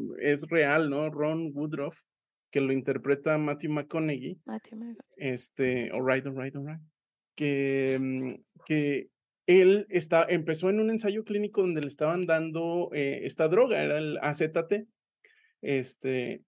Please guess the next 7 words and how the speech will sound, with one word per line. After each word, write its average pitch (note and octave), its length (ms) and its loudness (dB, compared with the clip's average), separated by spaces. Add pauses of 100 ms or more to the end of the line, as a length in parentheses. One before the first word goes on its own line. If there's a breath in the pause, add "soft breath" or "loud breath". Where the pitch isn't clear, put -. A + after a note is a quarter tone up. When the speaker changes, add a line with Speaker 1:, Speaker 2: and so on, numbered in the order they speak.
(260)
Speaker 1:
y D#3+ 300 0
se D#3 160 -4
estaba E3+ 320 -4
poniendo F3 360 0
más E3+ 260 -2
malo, D#3+ 440 -4 (460)
¿no? C#3 320 -10